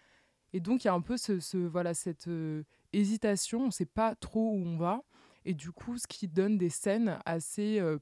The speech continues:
prenantes. Je, je pense notamment à une, une fois qu'on comprend un petit, un peu où ça va,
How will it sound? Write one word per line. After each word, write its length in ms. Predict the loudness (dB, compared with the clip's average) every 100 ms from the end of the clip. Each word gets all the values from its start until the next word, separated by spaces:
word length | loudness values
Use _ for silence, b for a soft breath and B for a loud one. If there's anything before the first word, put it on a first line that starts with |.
| -4
prenantes. 640 | 2 4 4 2 -4 -12 _ _
Je, 380 | -10 -6 -4 -6
je 80 | -6
pense 260 | -6 -2
notamment 400 | 0 2 2 2
à 60 | 0
une, 100 | -2 -6 B B
une 60 | 0
fois 160 | 0
qu'on 160 | 2 2
comprend 540 | 4 2 4 4 6
un 60 | 4
petit, 300 | 2 -4 -4 -8
un 200 | -4 -2
peu 180 | 2
où 160 | 2 0
ça 160 | 0 2
va, 260 | 2 0